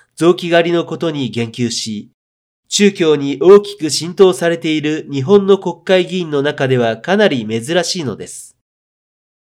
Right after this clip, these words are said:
取材が終わってから記念写真を撮って楽しくインタビューを終えました。全体の過程の中で当初心配していたようなことは一切起こらず、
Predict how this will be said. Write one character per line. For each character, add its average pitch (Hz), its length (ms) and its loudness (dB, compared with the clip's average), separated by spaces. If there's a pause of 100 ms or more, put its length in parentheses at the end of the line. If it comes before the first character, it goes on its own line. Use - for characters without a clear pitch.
(300)
取 160 100 -6
材 190 220 -2
が 185 160 2
終 185 140 2
わ 180 40 -14
っ - 40 -20
て 180 80 -4
か 151 140 0
ら 139 180 2
記 139 160 -14
念 196 220 4
写 208 180 -2
真 151 320 -4
を 123 80 0
撮 135 160 -8
っ - 20 -10
て 107 420 -10 (220)
楽 165 280 0
し - 100 -4
く 151 260 -6
イ 156 100 -12
ン 156 120 -16
タ 143 160 0
ビ 127 100 0
ュ 123 40 2
ー 123 100 0
を 113 260 -2
終 107 160 -6
え 117 60 -4
ま 113 80 -8
し - 100 -10
た。 92 280 -16 (1400)
全 165 260 2
体 208 180 4
の 202 140 4
過 175 140 -2
程 190 260 6
の 185 140 2
中 175 260 -2
で 123 320 0 (240)
当 - 200 4
初 180 180 -2
心 160 240 -6
配 185 220 2
し - 100 -8
て 175 160 2
い 170 100 -4
た 175 140 -2
よ 180 160 2
う 165 40 -2
な 139 120 0
こ 135 100 -6
と 151 160 -4
は 131 160 2
一 180 160 -10
切 127 380 -2
起 113 140 -6
こ 127 120 -6
ら 123 140 -2
ず、 92 340 -14